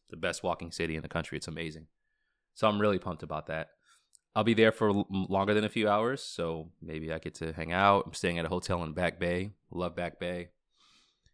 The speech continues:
If you've never been, go to Anchovies. Um, yeah, Beehive, Daryl's, all right there. May hit Trillium before I come back, and, uh, I'm pumped.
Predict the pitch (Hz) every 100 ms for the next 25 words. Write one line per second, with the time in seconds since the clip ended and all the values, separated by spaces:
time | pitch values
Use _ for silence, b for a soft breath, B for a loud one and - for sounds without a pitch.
0 | _ _ 90 92 90 90 90 90 85 80
1 | 82 - 92 90 90 - - _ _ _
2 | _ _ _ _ _ _ _ _ - _
3 | - 92 78 78 80 - _ _ _ _
4 | _ _ _ _ _ _ - 92 90 78
5 | - _ _ _ _ _ 92 92 90 92
6 | 90 - - _ _ _ _ 92 90 90
7 | 90 90 - - 87 90 82 - _ _
8 | 92 85 85 76 _ b b b b b
9 | b b b b b b - 117 107 -
10 | - 131 135 135 123 110 135 127 139 123
11 | 117 131 151 - B B B B B -
12 | 107 110 110 110 113 110 110 110 110 156
13 | 160 -